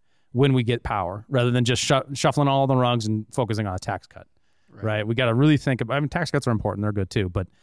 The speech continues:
Speaker 1: thinking carefully about how do we make sure that if Republicans gain control, how do they hold these sorts of actors accountable? The same way that the Democrats held <laughs> accountable a bunch of randos that walked into the Capitol on January sixth.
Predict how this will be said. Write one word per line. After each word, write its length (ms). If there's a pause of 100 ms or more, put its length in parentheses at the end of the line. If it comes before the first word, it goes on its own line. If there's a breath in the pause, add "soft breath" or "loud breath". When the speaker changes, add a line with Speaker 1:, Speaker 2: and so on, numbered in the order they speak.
(640)
Speaker 1:
thinking 260
carefully 380
about 340 (180)
how 220
do 60
we 100
make 160
sure 260
that 320 (380)
if 280
Republicans 460
gain 160
control, 420
how 220
do 80
they 120
hold 500 (340)
these 180
sorts 200
of 120
actors 360
accountable? 480
The 100
same 220
way 100
that 260
the 100
Democrats 640 (440)
held 240
<laughs> 20
accountable 580 (200)
a 80
bunch 180
of 80
randos 640 (400)
that 240
walked 300
into 240
the 120
Capitol 420
on 120
January 340
sixth. 320